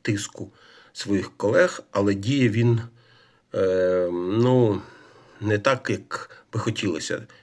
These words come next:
Тобто він сказав, що ядерної зброї не буде і не було, але він зробив інше. Е, і таким чином, м, ніби і, е, нак-, накази чи тиск, е,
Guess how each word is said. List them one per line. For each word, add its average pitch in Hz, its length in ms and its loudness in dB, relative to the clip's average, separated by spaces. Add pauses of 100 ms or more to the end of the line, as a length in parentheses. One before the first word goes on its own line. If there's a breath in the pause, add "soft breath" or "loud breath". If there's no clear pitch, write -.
(140 soft breath)
Тобто 101 340 -6 (220 loud breath)
він 110 320 2 (120 loud breath)
сказав, 110 680 2 (100)
що - 280 -4
ядерної 95 400 0
зброї 92 300 -2
не 95 120 -2
буде 87 320 -8
і 80 60 -8
не 98 120 -4
було, 185 300 -2
але 147 140 2
він 139 80 0
зробив 127 340 -2
інше. 151 440 -4 (640 loud breath)
Е, 101 320 0
і 107 300 0 (240)
таким 110 260 -2
чином, 110 580 2 (340 loud breath)
м, 92 320 -8 (120)
ніби 98 360 -2
і, 92 340 -4 (600 loud breath)
е, 80 580 -4 (160)
нак-, 95 340 -4 (100)
накази 92 560 -2
чи - 180 -6
тиск, - 440 -6 (800 soft breath)
е, 76 440 -6